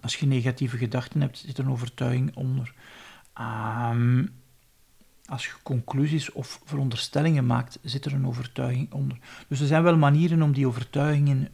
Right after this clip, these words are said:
te vinden. En de, de startzinnetjes die je gebruikt, zijn er inderdaad goed voor.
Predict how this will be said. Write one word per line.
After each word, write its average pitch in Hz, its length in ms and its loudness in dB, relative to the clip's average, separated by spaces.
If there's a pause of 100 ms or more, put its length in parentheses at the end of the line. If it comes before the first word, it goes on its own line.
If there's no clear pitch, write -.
te 135 120 -4
vinden. 143 420 2 (460)
En 131 400 -2
de, 131 340 -2
de - 80 -8
startzinnetjes 160 600 -2
die 135 120 0
je 127 60 -2
gebruikt, 131 340 -2
zijn 139 240 -2
er 120 120 -6
inderdaad 113 560 -6
goed 117 160 -6
voor. 135 260 -10